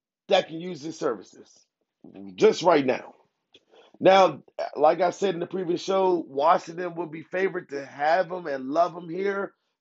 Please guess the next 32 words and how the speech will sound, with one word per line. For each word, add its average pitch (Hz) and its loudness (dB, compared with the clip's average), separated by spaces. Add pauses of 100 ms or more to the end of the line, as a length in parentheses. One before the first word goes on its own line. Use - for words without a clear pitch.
but 170 0
it 175 -4
would - -8
cost 190 0
too 196 -8
much 180 -6
to 185 -4
bring 180 -6
him 170 -10
here. 185 -2 (1400)
At 170 4
what - 0
price 208 -2
do 190 -10
you 196 -10
wanna 190 -6
pay 185 -4
for 185 -6
Aaron 180 -4
Rodgers' 160 -2
talents? 160 -2 (720)
At 170 -2
thirty-seven 202 0
years 196 -2
old, 185 2
about 180 2
to 151 -16
be 165 -16
thirty-eight 180 -4
years 160 -8
old, 170 0 (460)
what, 123 2